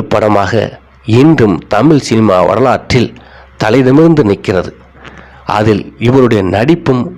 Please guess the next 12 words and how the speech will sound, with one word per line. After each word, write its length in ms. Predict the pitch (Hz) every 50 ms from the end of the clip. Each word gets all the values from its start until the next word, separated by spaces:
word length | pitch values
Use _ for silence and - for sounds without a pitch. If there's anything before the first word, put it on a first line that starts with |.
| - 107
ஒரு 140 | 110 107 107 92
முக்கிய 380 | 92 107 117 - - 156 139 117 - - 98
காரணமாக 520 | 104 123 135 139 127 113 101 92 92 - - 92
இருந்தது. 380 | 90 95 98 95 87 82 - - - - - - - - - - - - - - 98 95
அந்த 180 | 117 123 120 107 95
அளவுக்கு 340 | 98 127 156 165 160 - - 110 101
அந்த 200 | 95 98 90 - -
திரைப்படத்தில் 680 | 107 127 131 - - 104 95 92 - - - 87 - - - - - _ - 107 104
நடிப்பை 420 | 104 113 127 156 147 - - 101 87 - -
கொட்டியிருப்பார். 640 | 104 - - 147 135 113 95 - - 98 87 - - _ _ - - - - - - - - - - - - - - - - - - - - - - - - 127
ஆயிரத்தி 340 | 175 220 214 190 180 - 127 107 -
தொள்ளாயிரத்தி 440 | 113 110 113 117 110 104 - -